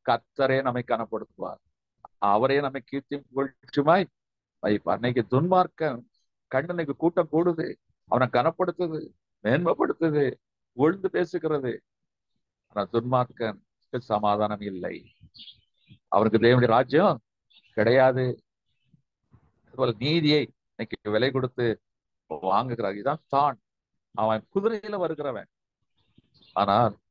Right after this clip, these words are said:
அவன் அநியாயமாய் காரியங்களை நடப்பிக்கிறான். சர்ப்பம் பாம்பை போல, பதிவிருந்து கொட்டுகிற பாம்பை போல இருக்கிறான்,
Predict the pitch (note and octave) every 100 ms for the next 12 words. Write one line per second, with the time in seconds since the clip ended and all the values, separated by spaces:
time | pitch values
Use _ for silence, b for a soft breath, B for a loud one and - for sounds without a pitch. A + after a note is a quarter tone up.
0 | - G2 F#2 F2+ G#2+ A#2 B2 B2+ B2 A#2
1 | A#2 A2 - _ _ _ _ G#2+ G#2+ G#2+
2 | G#2 G#2 A2 A2+ A2 G#2+ - C3+ - -
3 | A2+ - _ _ _ _ _ _ G2+ A#2+
4 | C#3 C#3 _ A#2+ A2+ G2 - A#2 C#3 C#3+
5 | C#3+ C#3+ C#3 - _ _ B2+ B2 C3 B2+
6 | - G#2+ A#2+ C3 - A#2 A2+ G#2+ - -
7 | F2+